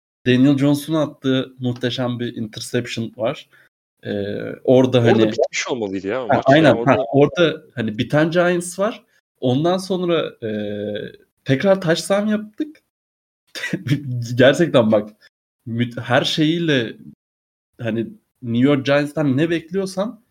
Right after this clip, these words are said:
Speaker 1: tam tersi oldu. Bu son beş altı senedir ne bekliyorsan, ne gördüysen tam tersi olan bir maçtı. Sonra touchdown geldi. Hani kaza bela çevirdiğin maçta two point'e gitmek hani belki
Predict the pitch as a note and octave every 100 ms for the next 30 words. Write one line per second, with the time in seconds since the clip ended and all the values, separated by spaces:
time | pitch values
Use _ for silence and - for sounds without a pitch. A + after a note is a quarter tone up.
0 | _ _ - E3 E3 C3+ A#2 - G#2+ G2
1 | F#2+ A#2+ - A#2+ A2+ A#2+ A#2 B2+ B2+ -
2 | B2+ A#2+ A2 A#2+ C#3+ C#3 C#3 B2 A#2 D3+
3 | F3+ _ _ _ A#2+ B2+ C3+ C3+ C3+ C3+
4 | D3+ D3 B2+ C3 C3 B2 - B2+ A#2+ A#2
5 | A2 G#2 G2+ - G#2+ - _ _ - C3
6 | C3+ B2+ A#2 - G3 A#3 G3 E3 F3+ D4+
7 | - _ _ _ A2+ A#2 A#2+ A2+ - _
8 | _ - - A2 C#3+ D3+ D#3 D3+ D3+ C#3+
9 | - _ _ _ _ _ _ _ _ -
10 | A#2 A#2+ A#2+ B2+ C#3+ D3 B2 B2 - B2+
11 | A2+ - _ _ _ _ _ - C3 C#3+
12 | C3+ D3 C3 C#3 C3 C3 B2+ B2 B2 C3+
13 | C3+